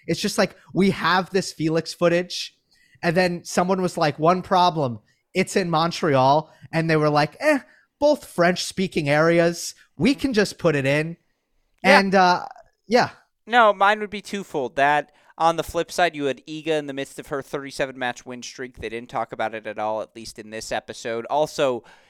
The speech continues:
Speaker 2: it was a really good Rafa Djokovic quarterfinal, and they didn't even give it a shout. And you're like, "Come on." They, like, from a tennis fan, that's what
Speaker 1: Yeah.
Speaker 2: you remember from the twenty twenty-two Roland Garros.
Speaker 1: My, my stance on that is,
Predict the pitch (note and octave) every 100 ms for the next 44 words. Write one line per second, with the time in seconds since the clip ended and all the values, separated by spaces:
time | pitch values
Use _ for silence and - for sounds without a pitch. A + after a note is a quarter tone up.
0 | _ F#3 E3+ D3+ A#2+ C3 C3 A#2+ A#2+ A2
1 | G#2+ - A#2+ G#2+ - G#2+ - - G#2 A2+
2 | - A#2+ B2 C3+ - _ A#2+ A#2+ C3+ C#3
3 | A#2 A2 A2 G#2+ G2 - - - - _
4 | A2+ A2+ A2+ A2 A2 G2+ _ _ _ -
5 | G#2+ - _ _ - C#3 D3 D3 - F3
6 | D3 - D#3 A#2 - G#2+ G#2 G2+ _ _
7 | _ C#3+ C3 - - E3+ D#3 B2 B2 B2
8 | A2 G#2+ A#2+ A2 - A#2 A2 B2 A#2 A#2
9 | A2+ - - G2+ - - - - _ _
10 | _ _ _ _ B2+ C3+ - C3+ D3+ -
11 | F3 E3+ F#3 F3 E3+ F3 D3 D3 C3 -
12 | - -